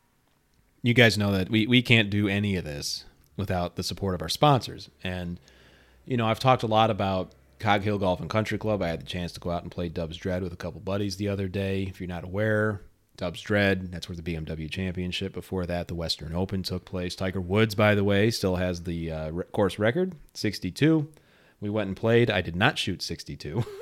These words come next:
I shot much higher than that. Um, it's a very, very, very hard golf course, but I love it. You know, it's just he-, here in my hometown.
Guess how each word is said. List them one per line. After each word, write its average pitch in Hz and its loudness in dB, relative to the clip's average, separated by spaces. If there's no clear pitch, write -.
I - -8
shot 107 -2
much 160 -2
higher 220 4
than 82 -2
that. 80 -8
Um, 110 -2
it's - -12
a 131 -6
very, 117 6
very, 101 2
very 95 -2
hard 80 -8
golf 82 -6
course, 80 -8
but 185 4
I 151 12
love 92 2
it. 92 -6
You 123 -4
know, 92 -2
it's 87 -8
just 104 -10
he-, 95 -8
here 98 -2
in 95 0
my 87 -4
hometown. 107 0